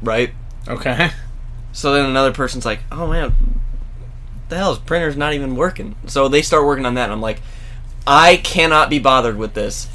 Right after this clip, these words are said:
Speaker 1: I'm
Speaker 2: Right.
Speaker 1: going to go to my desk and print it. Like,
Speaker 2: Sure.
Speaker 1: I don't care."
Speaker 2: Right.
Speaker 1: Which, they're still there. <laughs>
Speaker 2: Yeah.
Speaker 1: Um, they ended up being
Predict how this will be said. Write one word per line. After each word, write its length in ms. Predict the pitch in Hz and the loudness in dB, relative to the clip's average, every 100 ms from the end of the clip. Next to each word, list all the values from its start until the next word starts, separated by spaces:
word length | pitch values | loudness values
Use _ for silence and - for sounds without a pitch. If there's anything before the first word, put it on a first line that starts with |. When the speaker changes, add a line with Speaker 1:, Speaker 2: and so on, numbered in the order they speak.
| 123 | 4
Speaker 1:
I'm 200 | 131 156 | 6 6
Speaker 2:
Right. 80 | |
Speaker 1:
going 260 | 151 151 143 | 4 4 4
to 80 | 135 | 4
go 180 | 131 123 | 6 6
to 80 | |
my 240 | 113 120 156 | 4 4 6
desk 340 | 147 131 - | 8 6 4
and 140 | 120 107 | -4 -4
print 220 | 120 104 | -4 -4
it. 60 | - - - | -8 -12 -8
Like, 120 | 110 170 | 0 4
Speaker 2:
Sure. 80 | 147 | 6
Speaker 1:
I 60 | |
don't 200 | 139 139 | 6 4
care." 360 | 135 117 85 104 | 2 -2 -2 -6
Speaker 2:
Right. 300 | 147 143 123 - - - - - - | 2 2 2 -4 -12 -12 -12 -12 -4
Speaker 1:
Which, 320 | 135 - - | -4 -4 0
they're 160 | 139 | 2
still 280 | 139 - 170 | 2 8 8
there. 400 | 143 165 107 117 - | 10 8 8 2 0
<laughs> 120 | 185 - | -2 6
Speaker 2:
Yeah. 320 | 175 147 120 - - - - - | 8 8 4 -4 -12 -10 -6 -2
Speaker 1:
Um, 440 | 127 127 120 110 - - - | 4 4 4 -2 -8 -12 -4
they 140 | 131 | 0
ended 180 | 135 135 | 0 0
up 120 | 127 | 0
being 300 | 131 120 110 | 0 -2 -4